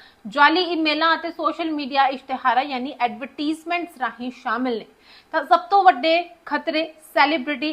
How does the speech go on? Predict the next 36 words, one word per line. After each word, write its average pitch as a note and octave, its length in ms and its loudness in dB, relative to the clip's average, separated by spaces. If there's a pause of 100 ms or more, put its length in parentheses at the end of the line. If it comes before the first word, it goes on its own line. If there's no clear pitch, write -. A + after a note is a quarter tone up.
(140)
ਐਂਡੋਰਸਮੈਂਟਾਂ B3 920 2 (140)
ਅਤੇ A#3 200 -4 (200)
ਜਾਅਲੀ A#3 320 -2 (120)
ਈ-ਕਾਮਰਸ B3 680 -4
ਵੈੱਬਸਾਈਟਾਂ G#3 640 -8
ਦੁਆਰਾ G3+ 380 -2 (140)
ਬਣਾਏ G#3 440 -4
ਗਏ G#3+ 380 -6
ਡੀਪ D4 440 -6
ਫੇਕ G#3 300 -6
ਤੋਂ F#3+ 100 -12 (100)
ਹਨ, F3+ 60 -16 (380)
ਜਿਸ - 220 -10
ਨਾਲ C4+ 240 6 (120)
ਅਸਲੀ F4+ 340 0
ਅਤੇ F4 160 2
ਨਕਲੀ C#4+ 360 -6
ਵਿੱਚ C4+ 260 -6 (140)
ਫਰਕ D#4 260 -2
ਕਰਨਾ A#3+ 400 -2
ਮੁਸ਼ਕਿਲ A#3 520 -8
ਹੋ A#3 140 -8
ਜਾਂਦਾ F3+ 320 -14
ਹੈ। - 60 -18 (500)
ਧੋਖਾਧੜੀ F4+ 480 4
ਦਾ F4 200 10
ਪ੍ਰਭਾਵ C#4 600 2 (160)
ਵਿੱਤੀ D4 240 -8
ਨੁਕਸਾਨ C4+ 600 -4
ਤੋਂ C#4+ 160 -8
ਪਰੇ B3+ 280 -2
ਹੈ। A#3+ 60 2
ਇਕਾਨਵੇਂ A#3+ 460 -4
ਪ੍ਰਤੀਸ਼ਤ B3 580 -12 (180)
ਪੀੜਤਾਂ D4+ 440 -2
ਨੇ C#4+ 80 -6